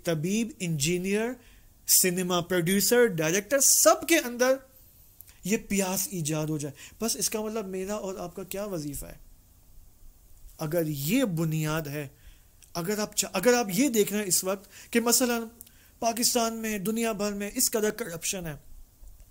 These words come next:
اس قدر فساد ہے، اس قدر خرابیاں ہیں، خصوصاً اسلامی معاشروں کے اندر آپ دیکھیں کس قدر خرابیاں موجود ہیں، تو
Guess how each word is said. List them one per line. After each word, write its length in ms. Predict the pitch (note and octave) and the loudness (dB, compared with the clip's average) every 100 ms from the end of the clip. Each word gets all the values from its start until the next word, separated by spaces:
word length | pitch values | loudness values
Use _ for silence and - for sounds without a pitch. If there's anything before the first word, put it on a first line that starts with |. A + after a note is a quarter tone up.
| - - - - | -16 -14 -10 0
اس 180 | C4 - | 2 2
قدر 200 | G#3+ A3+ | -2 -2
فساد 420 | - G3 G#3 G#3 G3+ | 0 2 2 2 0
ہے، 160 | E3+ E3+ | -2 2
اس 180 | - | 2
قدر 240 | - A#3 C4+ - | 2 2 2 0
خرابیاں 560 | G3+ G3 G3+ A3+ C#4+ | -2 0 0 0 -2
ہیں، 120 | D#3+ C3 - - - _ - _ - - - - - - - - - C#4+ | -2 -6 -16 -20 -20 _ -20 _ -20 -20 -20 -20 -18 -18 -18 -20 -2 2
خصوصاً 360 | E4 F4 F4+ E4 | 4 4 4 2
اسلامی 400 | - C#4+ D4 E4 | 0 2 0 2
معاشروں 460 | D#4 C4+ C#4 D4+ | 2 2 2 0
کے 100 | D4 | 0
اندر 200 | B3+ A#3+ | -2 0
آپ 140 | A#3 G3+ | -2 -2
دیکھیں 180 | G3+ | -4
کس 200 | G3+ A3 | -2 -4
قدر 200 | A3 G3+ | -4 -6
خرابیاں 420 | G3+ F3 E3 E3 D#3+ | -4 -4 -4 -4 -6
موجود 380 | D3+ C#3+ D3+ | -6 -6 -8
ہیں، 80 | D3 - - - - - - - - - - | -8 -14 -20 -20 -20 -20 -20 -20 -20 -20 -18
تو 120 | - | -12